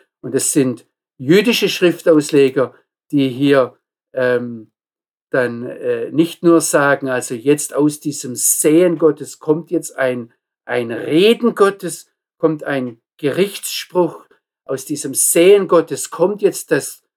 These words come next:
Gott den Noah packt und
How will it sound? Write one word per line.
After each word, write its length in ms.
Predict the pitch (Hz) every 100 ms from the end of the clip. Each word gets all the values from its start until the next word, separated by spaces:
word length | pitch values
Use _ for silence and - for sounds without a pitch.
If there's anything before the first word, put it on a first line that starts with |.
| _ _
Gott 340 | - 190 - -
den 320 | 151 135 135
Noah 680 | 151 196 254 247 208 - _ _ _ _ _
packt 580 | - - 254 262 - -
und 340 | - 165 151